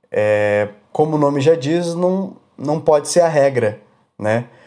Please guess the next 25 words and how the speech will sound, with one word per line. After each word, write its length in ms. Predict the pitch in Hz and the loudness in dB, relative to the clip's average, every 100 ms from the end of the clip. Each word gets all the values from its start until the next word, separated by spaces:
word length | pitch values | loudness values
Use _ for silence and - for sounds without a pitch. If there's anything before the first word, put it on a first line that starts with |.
| - - - | -20 -20 -8
Não 160 | 110 | -6
pode 260 | 113 127 127 | 0 0 0
se 100 | 127 | -2
tornar 340 | 131 120 117 | 0 2 0
a 20 | |
regra. 460 | 113 110 104 101 95 - - - | 2 0 0 -2 -6 -20 -20 -8
Então, 220 | 120 156 | -2 0
o 20 | 156 | 0
que 80 | |
significa 560 | - 175 170 165 180 160 | -4 -2 -2 -2 0 -2
que 160 | - 156 | -2 -2
isso 160 | 151 | 0
é 80 | 147 | 0
por 300 | - 151 147 | 0 0 2
um 120 | 139 | 0
período 580 | 135 127 131 180 139 127 | -2 -2 0 0 0 -4
só? 460 | - 175 139 101 - - - | 0 2 2 -2 -12 -14 -6
A 100 | 113 | -6
empresa 400 | 110 123 135 131 | -4 -2 -2 -2
pode 680 | 131 127 127 127 123 120 - - | 0 -2 -2 -6 -4 -6 -10 -2
ter 240 | 131 135 | 2 2
essas 300 | 131 135 117 | 2 0 -2
exceções 840 | 127 127 120 117 131 139 151 131 | -4 -2 -4 -4 -2 -2 -2 -6
no 140 | 113 107 | -8 -10
transporte, 800 | - 117 117 131 135 139 151 | -6 -4 -2 0 0 -2 -8